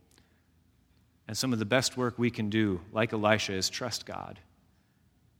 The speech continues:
and continue to learn to live and love the way Jesus lived and loved.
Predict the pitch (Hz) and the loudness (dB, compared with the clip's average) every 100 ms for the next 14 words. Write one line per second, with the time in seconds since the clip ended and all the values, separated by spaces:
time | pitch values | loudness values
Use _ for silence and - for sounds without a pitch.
0 | _ _ _ 107 107 95 107 104 - 92 | _ _ _ -8 -4 -2 0 0 -2 -6
1 | 92 110 117 117 117 104 - 90 95 117 | -2 2 2 0 -4 -8 -8 -8 -2 2
2 | 131 131 117 - 104 92 95 92 92 87 | 4 4 0 -6 -6 -2 2 2 2 -2
3 | - 95 101 101 92 101 104 101 92 80 | -10 -6 -2 -2 -2 -2 -2 0 -2 -6
4 | 78 - - 90 90 87 82 82 - _ | -8 -10 -12 -6 -2 -2 -2 -8 -20 _
5 | _ 87 85 82 78 - - - | _ -14 -12 -8 -8 -10 -16 -20